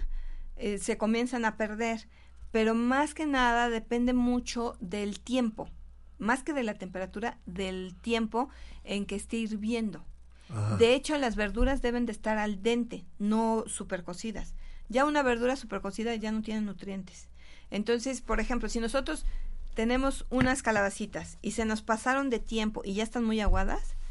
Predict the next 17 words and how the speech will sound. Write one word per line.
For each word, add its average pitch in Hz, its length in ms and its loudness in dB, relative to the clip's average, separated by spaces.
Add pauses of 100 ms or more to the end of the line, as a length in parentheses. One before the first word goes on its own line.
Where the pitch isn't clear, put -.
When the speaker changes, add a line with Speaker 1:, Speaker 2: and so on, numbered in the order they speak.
(400)
Speaker 1:
es 247 260 2
mejor 240 420 0
con 196 200 0
esa 277 220 2
misma 285 480 2
agua, 196 520 2
porque - 160 -4
además 240 300 2
hay 311 60 2
que 302 100 -8
ponerle 233 260 0
a 226 40 0
hervir 240 160 -4
con 202 120 -4
muy 202 140 -4
poca 185 340 -2
agua, 202 240 -4